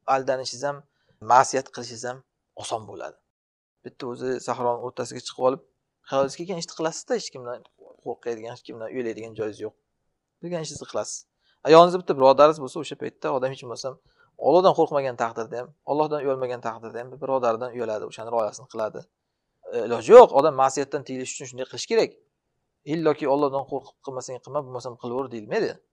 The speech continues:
Odamlardan uyalib ham ma'siyatdan tiyilish kerak hech bo'lmaganda. Ha, ikkita bo'lsa ham shunday, chunki ikkita odam ham uni shayton aldash oson birinchidan. Ikkinchidan, yuqorida aytgandek, ikkita odam ham bir korxol bo'lib qolsa, bir-biriga yordam bera olmay qoladi.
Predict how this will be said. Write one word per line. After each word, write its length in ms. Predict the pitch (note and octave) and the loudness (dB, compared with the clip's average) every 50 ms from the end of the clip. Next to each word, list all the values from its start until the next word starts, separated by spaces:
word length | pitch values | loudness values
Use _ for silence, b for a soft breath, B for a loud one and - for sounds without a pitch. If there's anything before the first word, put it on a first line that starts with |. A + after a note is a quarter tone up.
| _ _ _ _ _ _ _ _ _ _ _ _ - | _ _ _ _ _ _ _ _ _ _ _ _ -12
Odamlardan 520 | A#2+ A2+ A2 A2+ A2+ A2+ A#2 A#2+ C3 C3+ C3+ | -8 -8 -8 -6 -8 -8 -8 -8 -8 -8 -8
uyalib 320 | B2 A#2 A2+ A#2 A2+ - | -6 -4 -4 -2 0 0
ham 140 | D#3 D#3+ D#3+ E3 _ _ _ _ _ _ _ - | 0 0 0 -4 _ _ _ _ _ _ _ -14
ma'siyatdan 500 | A#2 A2 A2 - A#2+ A2 - - D3+ C3 | -12 -10 -10 -10 -10 -10 -10 -12 -12 -10
tiyilish 280 | - C3 A#2+ A#2+ - - | -10 -10 -10 -8 -10 -8
kerak 160 | C3 A#2 A2 | -10 -10 -12
hech 120 | - - | -14 -16
bo'lmaganda. 420 | - E2+ E2+ D#2+ D#2 F#2 F#2+ _ _ _ _ _ _ _ _ _ _ _ _ _ _ | -18 -18 -18 -18 -18 -20 -20 _ _ _ _ _ _ _ _ _ _ _ _ _ _
Ha, 120 | _ - A2 - - | _ -12 -12 -10 -8
ikkita 280 | D#3+ E3 - - B3 B3 | -8 -6 6 10 10 10
bo'lsa 180 | C4 B3+ - C#4+ | 10 8 4 2
ham 140 | B3+ A3+ F#3 | 2 2 2
shunday, 260 | - - C3 A2+ G2 | -2 -8 -12 -14 -14
chunki 240 | - E3 D#3+ E3 - | -12 -14 -14 -12 -12
ikkita 220 | F#3+ - - - F#3+ | -12 -4 0 2 2
odam 240 | F#3+ F#3+ G#3 G#3+ A3+ | 4 2 2 2 0
ham 120 | A3+ A3+ A#3+ _ _ _ _ _ _ _ _ _ _ _ _ _ _ _ - | 0 -2 -4 _ _ _ _ _ _ _ _ _ _ _ _ _ _ _ -10
uni 260 | - F3+ F3+ G#3 A3+ G#3 G#2+ D2 D#2 | -8 -6 -4 -2 -2 -2 -4 -6 -8
shayton 400 | - - E3 E3 D#3+ - G3+ G#3+ - | -6 -2 -2 4 10 10 10 10 10
aldash 360 | - D3 D3 C#3+ D#3 D#3+ - | 8 2 4 4 2 2 2
oson 280 | - C3+ B2+ - B2 A2+ | 0 -2 -2 -2 -6 -8
birinchidan. 360 | G#2+ G2+ A#2 - - - A2 - | -10 -12 -18 -18 -16 -16 -14 -14
Ikkinchidan, 520 | E3+ - - G#3 F#3+ F#3 - G#3+ A3 A3 B3+ - _ _ _ _ _ _ _ - | -14 -12 -10 -10 -10 -6 -2 -2 -2 -2 -2 -6 _ _ _ _ _ _ _ -12
yuqorida 300 | D3+ - E3 E3 E3+ E3+ | 2 8 10 12 12 10
aytgandek, 380 | D#3 - - D3+ D3+ D#3 F3 E3+ - | 8 2 -4 -6 -6 -6 -8 -8 -8
ikkita 320 | E3 D#3+ - - - F3+ C#3+ | -10 -10 -8 -2 0 2 4
odam 200 | C3+ C#3+ D3 D#3 | 4 4 2 0
ham 140 | D#3 D#3 D3+ | 0 -2 -4
bir 120 | D3+ F#3 - _ _ _ _ _ _ _ _ _ _ _ | -10 -12 -12 _ _ _ _ _ _ _ _ _ _ _
korxol 300 | - B2+ A#2+ - D3+ C#3+ B2 | -2 0 0 2 0 -2 -2
bo'lib 140 | A#2 - - | -4 -8 -10
qolsa, 280 | B2 - - C#3 C#3+ C3 | -8 -2 0 0 0 0
bir-biriga 460 | B2 A#2+ A#2+ B2 A#2 A#2 A#2 A#2 A#2 | -2 -8 -8 -4 -2 -2 -2 -2 -4
yordam 240 | A2 A2+ A#2 A#2+ A#2 | -6 -6 -8 -8 -8
bera 160 | A2 G#2+ G#2+ | -8 -8 -8
olmay 160 | G#2 G#2+ G#2+ G#2 | -10 -10 -12 -14
qoladi. 360 | - F#2+ G2+ F#2+ F2 F#2 | -12 -10 -10 -10 -10 -10